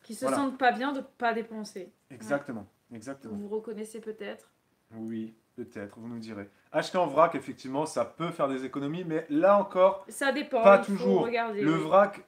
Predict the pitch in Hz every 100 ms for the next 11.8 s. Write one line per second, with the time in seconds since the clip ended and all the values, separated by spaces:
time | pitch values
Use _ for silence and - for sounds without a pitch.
0 | _ - 165 170 175 170 - 156 175 180
1 | 170 151 127 - 151 - 139 180 170 147
2 | 135 151 156 - 170 156 175 160 147 143
3 | - - 139 127 139 156 - 147 147 170
4 | 156 139 - _ _ _ _ _ - 123
5 | - 120 123 - - 151 120 139 - 160
6 | 151 170 139 170 165 160 160 131 120 139
7 | 147 139 113 110 107 135 - _ _ -
8 | 135 170 160 139 127 147 160 156 - -
9 | 117 - 147 120 180 180 - _ 131 135
10 | 156 160 139 117 113 107 - - 120 131
11 | 135 117 113 131 120 - 170 170